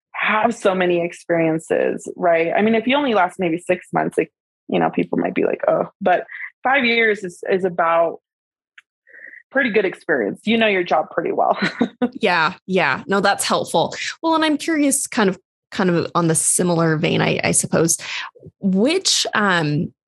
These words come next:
Speaker 2: you know, let's say maybe in five years, my goal is to be a, a licensed social worker. What are some,
Speaker 1: Mm-hmm.
Speaker 2: like, entry-level job titles that I maybe would start Googling or kind of looking into if I was trying to get to that end goal of being a social worker?
Speaker 1: Yeah.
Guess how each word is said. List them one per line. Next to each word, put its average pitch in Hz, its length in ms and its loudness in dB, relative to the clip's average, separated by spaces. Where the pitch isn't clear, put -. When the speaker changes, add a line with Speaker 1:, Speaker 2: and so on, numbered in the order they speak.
Speaker 2:
you 214 140 0
know, 214 160 2
let's 220 220 0
say 294 240 2
maybe 202 380 0
in 190 120 2
five 185 340 0
years, 170 380 0
my 165 100 2
goal 170 300 0
is 170 100 -2
to 180 100 -4
be 165 360 2
a, 156 260 0
a 170 80 0
licensed 160 480 0
social - 340 0
worker. 160 580 0
What 233 120 0
are 370 100 2
some, 370 180 0
Speaker 1:
Mm-hmm. 233 140 0
Speaker 2:
like, 175 140 -18
entry-level 185 640 0
job 165 360 -2
titles 202 720 0
that 160 80 2
I 175 180 2
maybe 180 360 2
would 170 180 0
start 175 340 0
Googling 170 440 2
or 160 120 2
kind 160 220 -2
of 160 60 4
looking 165 300 2
into 156 600 2
if 160 120 -2
I 160 100 2
was 170 160 0
trying 302 220 0
to 226 60 2
get 185 160 0
to - 60 -4
that 170 200 0
end 156 180 2
goal - 140 2
of 151 140 -2
being - 160 0
a - 60 0
social - 320 -2
worker? - 420 0
Speaker 1:
Yeah. 190 360 2